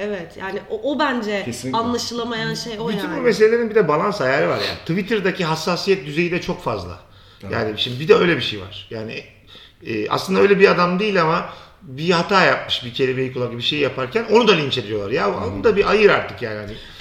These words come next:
Speaker 1: Evet ya,
Speaker 3: o
Speaker 1: o
Speaker 3: kadar da
Speaker 1: biraz
Speaker 3: değil
Speaker 1: yani
Speaker 3: yani.
Speaker 1: orada da bir şey var. Bir tuhaflık var işte yani. Bütün bu yani işte işin içine Twitter, Twitter karışınca zaten bence her şey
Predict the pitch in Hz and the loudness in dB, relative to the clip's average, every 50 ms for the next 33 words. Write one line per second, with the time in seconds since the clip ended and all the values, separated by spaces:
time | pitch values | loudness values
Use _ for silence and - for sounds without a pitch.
0 | 403 508 494 381 - - - 196 180 185 190 190 - 165 - 214 214 202 180 165 | -2 0 0 0 -2 -2 -6 -8 -6 -4 -2 0 2 2 4 4 6 6 6 6
1 | 190 202 180 185 202 185 - - 311 320 330 330 330 339 330 381 370 381 277 254 | 4 4 4 4 2 2 2 2 2 2 2 0 0 -2 -2 -2 -2 -4 -6 -6
2 | 240 208 - - 202 202 185 190 185 196 214 269 - - 359 339 339 330 339 339 | -8 -10 -10 -10 -10 -8 -8 -8 -8 -8 -8 -10 -10 -8 -4 -4 -4 -4 -4 -8
3 | - - 311 339 320 302 - - - 220 196 190 185 180 185 190 208 - - 277 | -10 -8 -6 -6 -6 -6 -8 -10 -8 -6 -6 -4 -6 -6 -8 -10 -12 -12 -10 -10
4 | 269 240 269 269 269 - - - - - - - 220 233 233 - - - 233 - | -10 -8 -8 -10 -10 -12 -18 -20 -20 -18 -14 -10 -8 -6 -6 -8 -8 -8 -10 -8
5 | - 302 311 285 - - 269 262 - - 254 269 262 - 254 220 220 220 233 240 | -6 -6 -6 -6 -8 -8 -10 -10 -10 -10 -10 -10 -10 -10 -8 -8 -8 -8 -8 -10
6 | - 254 247 - - 240 247 240 - 285 285 262 247 208 233 240 240 - 254 240 | -12 -12 -12 -8 -8 -8 -8 -8 -8 -8 -8 -8 -8 -8 -8 -8 -8 -8 -8 -10
7 | 240 226 226 226 233 240 226 220 247 254 254 - - 247 247 247 | -8 -8 -10 -10 -10 -10 -8 -8 -8 -8 -8 -8 -8 -8 -8 -8